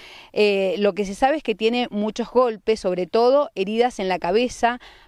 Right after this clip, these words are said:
varias ma-, eh, manchas hemáticas también en el cuerpo y en las ropas, y se encontraba de cúbito dorsal. Sobre él entonces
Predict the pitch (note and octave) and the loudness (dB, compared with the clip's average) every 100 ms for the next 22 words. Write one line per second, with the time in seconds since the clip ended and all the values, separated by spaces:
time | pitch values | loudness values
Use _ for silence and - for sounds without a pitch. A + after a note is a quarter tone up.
0 | - F3 A#3 C4+ A#3+ B3 A#3 A3+ G#3+ G3 | -8 0 0 0 -6 -4 -2 0 0 0
1 | F#3+ F3+ F#3 A3 A#3+ A#3 G#3+ C4 A#3+ F#3+ | -2 -2 -4 -4 -4 -4 0 2 0 -4
2 | F3 F3+ F#3 G#3+ G#3 G#3 A#3+ B3+ A#3 C#4+ | -6 -4 -2 -2 -2 -2 0 0 0 0
3 | C4 F#3 F3+ F#3 A#3 A#3 G#3 A#3 - - | 0 -2 0 2 2 0 0 -2 -4 -20
4 | - G#3+ - A3+ A3+ A#3 A#3+ C4+ C4+ C#4+ | -12 -6 -2 -2 0 0 0 2 2 2
5 | C#4+ - - G3 A#3+ - G#3+ G#3+ - A3 | 0 -2 -6 -2 0 0 -2 0 -2 -2
6 | E3+ F3+ E3 - D#3 D#3+ F#3+ F#3+ A#3 A#3 | 0 -2 -2 -4 -8 -4 0 2 2 0
7 | A3 A#3 B3 C4 | 0 0 2 -2